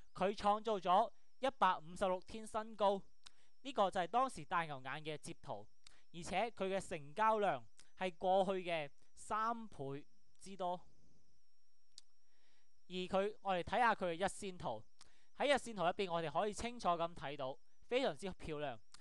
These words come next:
佢喺最近呢兩個月入邊不斷咁突破佢嘅趨勢線壓力，呢個係其中一個趨勢線壓力，呢個係第二個。而且佢喺呢七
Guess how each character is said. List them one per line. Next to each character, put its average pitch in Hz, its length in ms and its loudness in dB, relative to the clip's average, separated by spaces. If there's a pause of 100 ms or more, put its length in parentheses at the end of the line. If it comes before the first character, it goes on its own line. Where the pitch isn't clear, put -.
(260)
佢 180 320 2 (120)
喺 196 160 2 (360)
最 190 220 0
近 175 280 2 (180)
呢 233 140 -4 (100)
兩 160 220 -2
個 165 140 0
月 165 120 -4
入 156 120 -4
邊 147 280 -6 (140)
不 - 80 8 (160)
斷 190 220 -2
咁 170 200 0 (160)
突 165 80 4 (120)
破 151 200 0
佢 151 100 -4
嘅 135 320 -4 (340)
趨 226 220 4
勢 185 200 2
線 151 220 -10
壓 143 180 -10
力， 131 160 -8 (380)
呢 262 100 -8
個 220 120 4
係 165 100 6
其 151 180 -4
中 208 180 -2
一 208 40 -4
個 160 120 -2
趨 185 220 -2
勢 170 180 -4
線 143 160 -10
壓 131 140 -10
力， 127 120 -10 (300)
呢 247 120 -4
個 196 140 2
係 156 180 2
第 156 100 -4
二 139 260 -6
個。 131 100 -6 (1500)
而 170 120 -6
且 208 380 2
佢 190 180 6
喺 190 320 2 (500)
呢 240 180 -6 (380)
七 240 100 4